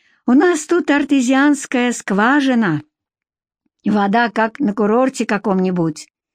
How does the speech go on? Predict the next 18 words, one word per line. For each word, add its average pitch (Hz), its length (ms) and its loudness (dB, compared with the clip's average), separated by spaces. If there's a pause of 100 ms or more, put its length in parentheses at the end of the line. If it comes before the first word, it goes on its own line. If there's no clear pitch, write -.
(540)
«Воду 214 300 2
всегда 208 600 0
надо 175 280 -2
кипятить», 160 600 -8 (380)
брезгливо 214 600 -2
возразила 196 540 -2
Вика. 175 400 -6 (480)
«Кипятить 294 680 -4
и 359 160 2
обеззараживать». 226 1400 -2 (840)
Никита 302 400 -2
пожал 233 380 -2
плечами. 190 640 -4 (560)
Он 294 160 2
шагал 220 420 -2
рядом. 180 500 -4 (1160)
«Дай 226 300 0
помогу», 185 580 0